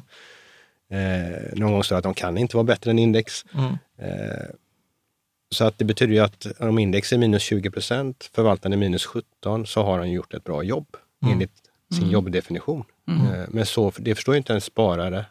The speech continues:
Speaker 1: Mm.
Speaker 2: Va? Minus sjutton kan ju inte vara bra.
Speaker 1: Mm.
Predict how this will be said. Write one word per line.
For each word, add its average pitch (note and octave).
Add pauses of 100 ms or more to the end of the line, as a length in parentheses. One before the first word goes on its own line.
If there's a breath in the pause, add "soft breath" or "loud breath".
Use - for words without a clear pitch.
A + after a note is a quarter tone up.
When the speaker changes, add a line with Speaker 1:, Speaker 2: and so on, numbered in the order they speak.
(180)
Speaker 1:
Mm. A#2+ (440)
Speaker 2:
Va? G#2+
Minus G#2+
sjutton G2
kan -
ju B2
inte -
vara F#2+
bra. A2 (380)
Speaker 1:
Mm. A#2+